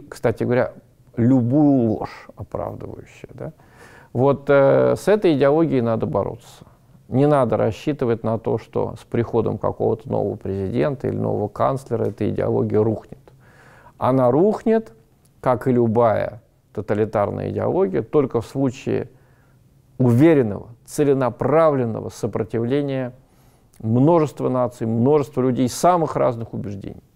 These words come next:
Нацизм был побежден невероятной коалицией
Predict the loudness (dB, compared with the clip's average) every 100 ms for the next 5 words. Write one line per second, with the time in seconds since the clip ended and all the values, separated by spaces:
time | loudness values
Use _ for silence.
0 | _ _ _ _ -2 -2 0 2 2 2
1 | 2 0 -2 -2 -2 0 0 0 -4 -18
2 | _ _ -2 2 4 6 6 4 4 2
3 | 0 -6 -2 0 2 0 -4 -6 -4 -2
4 | -4